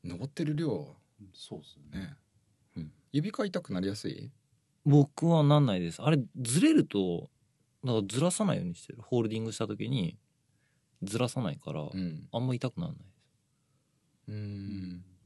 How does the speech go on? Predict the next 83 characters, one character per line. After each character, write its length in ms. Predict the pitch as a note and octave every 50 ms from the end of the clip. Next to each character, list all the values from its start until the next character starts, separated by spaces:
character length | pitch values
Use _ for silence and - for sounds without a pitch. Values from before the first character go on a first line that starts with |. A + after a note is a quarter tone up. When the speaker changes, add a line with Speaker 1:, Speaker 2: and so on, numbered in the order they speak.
| _ _ _ _ _ _ _ -
Speaker 1:
で 80 | G3+
も 80 | F#3 C#3
ず 160 | G2+ G#2 C3+
れ 100 | C#3 G3
な 120 | G3 D3 A2
く 80 | -
て 100 | - G#2
も 140 | F2+ F2 D#2+
こ 300 | - - F2+ E2 E2+ - _ _ _ _ _ -
う、 60 | - -
セ 120 | - D#3
ッ 60 | -
ト 120 | E3 - G2
な 80 | F2
ん 80 | E2 D#2
か 100 | - E2
は、 160 | D#2+ D2+ - - _ _ _ _ _ _ _ _ _ _ _ _ _ _ _ _ -
登 260 | A2+ A2 A2 C3+ C#3
り 60 | C3+
ま 80 | C#3+ C#3
く 80 | -
ら 80 | D3+ C#3+
な 100 | A#2 F#2+
き 80 | -
ゃ 40 | -
い 40 | D#2+
け 100 | - F2+
な 100 | F2+ F2
い 60 | E2+
じ 80 | - -
ゃ 40 | -
ん。 60 | - - -
Speaker 3:
あ 240 | D3+ D3 C#3 C3+ C3
あ、 40 |
そ 120 | B2 - C3
う 40 | G2+
で 40 |
す 120 | - - -
ね。 160 | E3+ E3 - - - _ -
Speaker 1:
で 120 | G#2+ A2+
き 100 | G#2+ -
な 80 | B2 G#2+
い 40 | F#2
ム 120 | D#2+ D#2
ー 60 | D#2
ブ 120 | D2 D2 E2
何 160 | E2+ F2+ F#2
十 100 | F2+ G2
回 140 | - - C#2
も 60 | C#2
や 60 | -
ん 60 | -
な 80 | C#3+ C#3+
き 80 | - -
ゃ 40 |
い 20 | C3
け 100 | A2+ G2
な 140 | D2 G2+ G2+
い 40 |
と 100 | - G#2
か 100 | G2+ -
さ。 80 | - F#2+
Speaker 3:
う 40 | F#2+
ん 20 |
う 40 | E2+
ん 20 | -
う 60 | -
ん 20 |
う 40 | -
ん 160 | - - -
う 20 | F2
ん。 60 | F2 - _ _ _ _ _ _ _ _ _ _ _ _ _
Speaker 1:
と、 320 | - D3 C#3 C3+ C3 - - _ _ _ _ _ _ _ _ _ _ _ _ _ _ -
こ 160 | - - G#2+
う、 40 | G2+
一 160 | A#2 A#2 A2 -
般 180 | - - C#3 C#3
的 160 | C3+ C#3+ C#3+
な 80 | C#3+ C#3+
人 140 | C#3 - C3+
よ 60 | -
り 60 | A2+
は、 220 | C3 D3+ C#3+ -